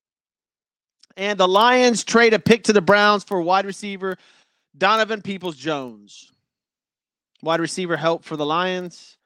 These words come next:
Amon Saint Brown seems to be unhealthy. Jameson Winston,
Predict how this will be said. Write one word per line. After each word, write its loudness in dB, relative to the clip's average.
Amon -2
Saint -4
Brown -4
seems -14
to -12
be -10
unhealthy. -8
Jameson -6
Winston, -6